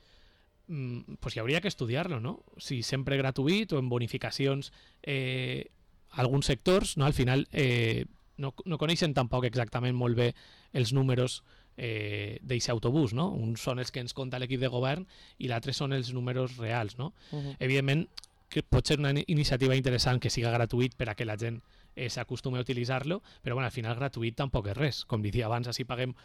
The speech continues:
Speaker 1: uns impostos dels més elevats, eh, de la nostra província i de la nostra comunitat i, per tant, eh, qualsevol servei que rebem no és gratuït. Els veïns
Speaker 2: Mm.
Speaker 1: estan pagant-lo de manera directa o, o indirectament.
Speaker 2: Eh, pareix que ara no se sent molt el conflicte este del carrer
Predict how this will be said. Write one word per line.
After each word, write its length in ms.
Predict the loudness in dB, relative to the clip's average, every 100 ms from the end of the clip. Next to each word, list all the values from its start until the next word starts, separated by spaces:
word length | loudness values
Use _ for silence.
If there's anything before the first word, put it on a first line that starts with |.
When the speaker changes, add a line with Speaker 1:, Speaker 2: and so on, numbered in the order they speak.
| -20 -14 0
Speaker 1:
uns 180 | 2 4
impostos 540 | 2 2 0 0 -2 0
dels 200 | -2 0
més 320 | 0 -2 -2
elevats, 420 | 2 4 4 0 -8 -20 -18 -2
eh, 500 | 2 2 2 2 0
de 80 | 0
la 120 | 2
nostra 260 | 0 2 2
província 360 | 4 4 4 4
i 20 |
de 80 | 4
la 80 |
nostra 240 | 2 0 0
comunitat 500 | 0 0 2 2 2
i, 60 |
per 160 | 2 0
tant, 260 | -2 -6 -8 -18 -20 -10
eh, 360 | -6 -6 -6 -10 _
qualsevol 380 | -2 0 2 2
servei 280 | 2 2 2
que 120 | 2
rebem 260 | 2 2 2
no 80 |
és 80 | 0
gratuït. 440 | 0 -2 0 0 -2
Els 140 | -6
veïns 360 | -4 -4 -4 -6
Speaker 2:
Mm. 140 | -6 -4
Speaker 1:
estan 280 | -4 -2 0
pagant-lo 340 | 2 2 0
de 100 | -2
manera 280 | -4 -2 0
directa 400 | 2 2 2 2
o, 140 | 2 0 -8 -10
o 140 | -4 -2
indirectament. 640 | 0 0 -2 -4 -8 -4
Speaker 2:
Eh, 220 | -2 -2 -4
pareix 200 | -4 -2
que 140 | 0
ara 220 | 0 0
no 100 | 0
se 140 | 0 0
sent 200 | 0 0
molt 300 | -2 -2 -4
el 160 | -8 -8
conflicte 460 | -8 -8 -8 -6
este 180 | -6 -4
del 160 | -4 -4
carrer 560 | -4 0 0 0 -4